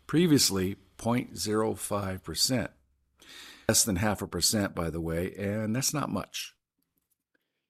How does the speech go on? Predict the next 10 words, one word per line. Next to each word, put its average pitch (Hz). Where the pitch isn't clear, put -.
His 160
people 202
came 147
back 120
to 110
tell 104
him, 101
"Uh, 120
Mister 131
President, 170